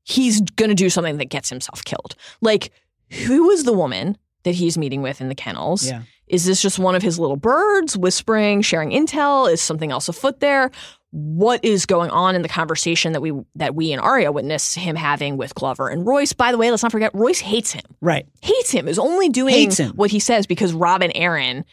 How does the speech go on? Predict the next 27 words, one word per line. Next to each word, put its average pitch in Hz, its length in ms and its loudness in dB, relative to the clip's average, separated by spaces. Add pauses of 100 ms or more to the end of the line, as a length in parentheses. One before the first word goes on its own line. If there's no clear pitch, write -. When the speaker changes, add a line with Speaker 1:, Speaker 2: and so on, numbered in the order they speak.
(140)
Speaker 1:
was 202 140 4
Speaker 2:
Threaten-, 156 100 -2
Speaker 1:
tricked - 280 2
Speaker 2:
right, 202 120 4
Speaker 1:
into 214 200 4
Speaker 2:
yeah. 175 60 4
Speaker 1:
making 214 360 2
him 143 320 -2
by 180 240 2
Littlefinger. 131 680 -2 (200)
These 285 140 0
are 349 120 2
not 240 40 0
natural 208 640 0
allies 202 360 0
for - 140 -12
him. - 400 -14
Speaker 2:
Yeah. 123 200 -6 (1080)
Speaker 1:
That's 247 240 2
kind 320 200 0
of 226 80 -2
careless 302 720 0
Speaker 2:
Yeah. 156 220 -2
Speaker 1:
in 254 140 2
a 277 40 4
way. 370 480 2 (560)
And 247 440 2